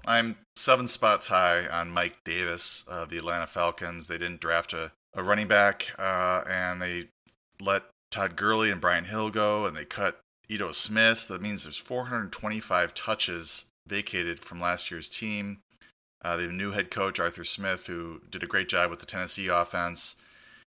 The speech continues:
and just really no competition for, for Davis as the lead back there. They did,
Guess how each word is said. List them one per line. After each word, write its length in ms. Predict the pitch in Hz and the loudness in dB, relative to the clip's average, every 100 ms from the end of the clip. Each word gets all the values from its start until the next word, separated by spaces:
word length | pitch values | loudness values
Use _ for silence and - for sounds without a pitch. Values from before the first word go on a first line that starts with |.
| _ _ 87 | _ _ -6
and 400 | 87 85 82 73 | -4 -4 -6 -8
just 200 | 90 - | -6 -2
really 320 | 127 113 90 | 2 2 0
no 440 | 87 95 90 85 - | -2 -2 -2 -4 -6
competition 680 | 87 - - 90 92 85 | -8 -6 0 0 0 -6
for, 200 | 80 82 | -10 -10
for 160 | - 90 | -8 -10
Davis 400 | - 85 82 - | -4 -4 0 -2
as 160 | 78 82 | -2 -8
the 80 | |
lead 240 | 82 82 76 | -8 -10 -4
back 280 | 82 80 - | -2 -2 -6
there. 120 | 80 | -8
They 180 | 87 87 | -6 -4
did, 160 | 87 | -6